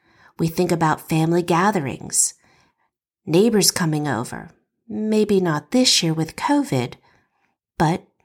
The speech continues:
family. And even though your loved one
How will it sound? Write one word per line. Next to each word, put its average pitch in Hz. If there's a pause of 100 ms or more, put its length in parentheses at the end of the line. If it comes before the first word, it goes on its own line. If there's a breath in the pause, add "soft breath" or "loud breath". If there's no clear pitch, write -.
(380)
family. 190 (1300 loud breath)
And 226 (540)
even 294
though 240
your 220
loved 196
one 175